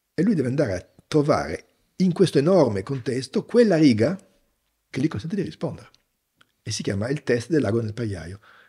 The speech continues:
E funziona. Si riesce a misurare quanto grande la macchina può avere un contesto prima di riuscire a, prima di perdere le cose, e si fanno le competizioni fra i vari modelli. Interessante, la settimana scorsa,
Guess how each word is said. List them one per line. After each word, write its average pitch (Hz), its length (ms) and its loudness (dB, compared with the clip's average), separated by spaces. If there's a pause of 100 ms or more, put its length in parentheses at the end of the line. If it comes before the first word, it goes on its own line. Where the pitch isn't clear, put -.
(380)
E - 20 0
funziona. 151 400 -8 (540)
Si - 240 0
riesce - 220 0
a - 20 4
misurare 156 560 2
quanto 120 640 0
grande 104 560 0
la 101 140 -2
macchina 110 360 -2
può 107 120 -6
avere 113 140 4
un 107 60 0
contesto 117 400 -4
prima 127 160 0
di 117 100 4
riuscire 107 300 -2
a, 104 80 -10 (220)
prima 123 180 0
di 87 80 -4
perdere 107 320 0
le 85 100 -8
cose, 85 300 -12
e 139 60 -8
si - 80 -8
fanno 92 180 -10
le 98 80 -8
competizioni - 680 -14
fra 104 140 -12
i - 20 -10
vari 90 180 -12
modelli. 92 340 -16 (600)
Interessante, 131 800 4
la 98 80 -4
settimana 110 420 -2
scorsa, - 440 -8